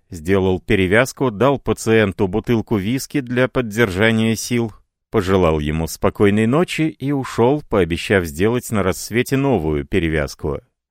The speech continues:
На следующий день, к удивлению и прискорбию Дероша, индейца уже не было там, где он его накануне оставил.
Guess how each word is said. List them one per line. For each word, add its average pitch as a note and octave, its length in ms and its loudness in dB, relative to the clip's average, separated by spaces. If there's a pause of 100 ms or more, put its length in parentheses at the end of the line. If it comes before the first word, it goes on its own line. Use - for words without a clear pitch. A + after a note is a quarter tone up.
(100)
На E2 140 -4
следующий C3 480 0
день, D3 260 2
к - 80 -12
удивлению G#2 720 2
и A#2+ 120 -2
прискорбию E2 760 0
Дероша, A2 520 2
индейца C3 720 0
уже C3 320 0
не F#2+ 220 2
было C#2+ 260 -2
там, C2+ 380 -6 (160)
где F2 200 -2
он D2+ 140 0
его D2+ 280 -4
накануне D#2 540 -2
оставил. D2 600 -4